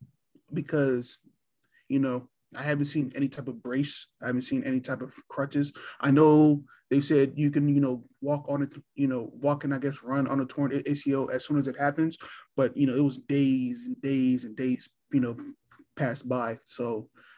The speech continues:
I don't, I don't think he tore it. I definitely think he possibly sprained it, or it's just an all-around sprained knee. Um, but yeah, I don't, I already knew he wasn't playing, but, you know, no s-,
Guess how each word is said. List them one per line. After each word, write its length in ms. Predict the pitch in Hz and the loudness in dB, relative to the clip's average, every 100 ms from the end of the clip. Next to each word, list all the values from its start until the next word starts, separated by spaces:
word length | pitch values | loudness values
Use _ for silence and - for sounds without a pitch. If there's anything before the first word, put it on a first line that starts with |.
| - | -6
I 60 | 131 | -6
don't, 340 | 127 147 139 - | -2 0 0 -2
I 60 | 139 | 0
don't 100 | 147 | 0
think 160 | 143 | 0
he 60 | 123 | -6
tore 340 | - 131 147 | -6 2 2
it. 20 | 139 | 2
I 60 | |
definitely 280 | 127 131 135 | -2 -4 -4
think 180 | 131 123 | -6 -10
he 120 | 117 - | -14 -10
possibly 280 | 127 - - | -10 -10 -14
sprained 420 | - - 127 139 | -16 -6 0 2
it, 120 | 160 - | 2 -2
or 200 | 110 107 | -10 -10
it's 240 | - 123 | -12 -12
just 160 | 131 - | -10 -8
an 60 | |
all-around 260 | 120 117 123 | -8 -8 -8
sprained 360 | - 127 113 113 | -6 -4 -4 0
knee. 240 | 135 202 _ _ _ _ 90 - _ - - | -2 -2 _ _ _ _ -18 -18 _ -20 -12
Um, 340 | 120 113 104 - _ _ _ _ _ - | -8 -8 -10 -16 _ _ _ _ _ -6
but 160 | 127 | 0
yeah, 300 | 139 131 117 | 2 2 0
I 80 | - | 0
don't, 240 | 143 127 - _ _ _ _ _ - - | 2 2 -2 _ _ _ _ _ -12 0
I 60 | 151 | 4
already 180 | 151 | 6
knew 120 | 143 139 | 6 6
he 200 | 151 139 | 4 0
wasn't 320 | 143 135 127 | 0 -2 -4
playing, 340 | 139 135 127 _ _ _ _ _ - | -2 -2 -4 _ _ _ _ _ -10
but, 200 | 117 - _ _ - | -10 -10 _ _ -18
you 120 | - | -14
know, 120 | - - _ _ _ _ _ _ - - _ _ _ _ _ _ _ _ _ _ | -14 -16 _ _ _ _ _ _ -20 -20 _ _ _ _ _ _ _ _ _ _
no 180 | 120 113 | -8 -6
s-, 200 | - - | -8 -12